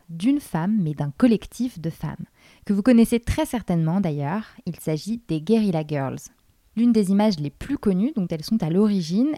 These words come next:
est un détournement de la grande odalisque d'Ingres. On y voit une femme allongée, de dos, nue, dont la tête a été remplacée par celle d'un gorille. À côté,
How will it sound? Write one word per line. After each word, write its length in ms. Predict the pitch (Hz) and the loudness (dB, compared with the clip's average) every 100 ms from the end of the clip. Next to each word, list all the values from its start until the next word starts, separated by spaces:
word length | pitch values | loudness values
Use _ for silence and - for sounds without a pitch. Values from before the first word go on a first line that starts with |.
| - | -4
est 200 | 180 165 | -4 -4
un 80 | |
détournement 680 | 156 226 233 277 233 214 220 | -2 -4 -2 0 2 4 2
de 80 | 175 | 0
la 140 | 147 | -4
grande 420 | 143 175 180 247 | -6 -2 2 4
odalisque 560 | 196 165 156 185 - - | 4 2 -2 -4 -8 -6
d'Ingres. 600 | 147 143 185 302 196 160 - - - - | -4 2 2 4 0 -2 -8 -20 -20 -6
On 100 | 175 | -2
y 80 | 175 | 0
voit 300 | 165 185 185 - | 4 2 2 -2
une 160 | 175 | -4
femme 440 | 175 - 175 180 170 | -2 -2 0 0 -2
allongée, 640 | - 196 185 185 160 190 294 | 2 4 6 4 2 -2 -2
de 180 | 208 175 | -2 -2
dos, 440 | 156 175 226 339 | 0 0 0 0
nue, 460 | 185 170 175 190 330 - | -2 2 4 4 2 -2
dont 160 | 185 | 2
la 140 | 170 160 | 2 0
tête 360 | - 254 - - | -2 -4 -6 -4
a 80 | 160 | -4
été 180 | - | -2
remplacée 480 | 156 185 214 185 - | 0 0 0 -2 -2
par 160 | 247 160 | -4 -4
celle 200 | - 214 | -4 -2
d'un 180 | 160 151 | -2 0
gorille. 420 | 196 180 147 165 _ - | 0 0 -2 -12 _ -8
À 120 | 180 | -2
côté, 320 | 233 240 381 | -2 -2 -6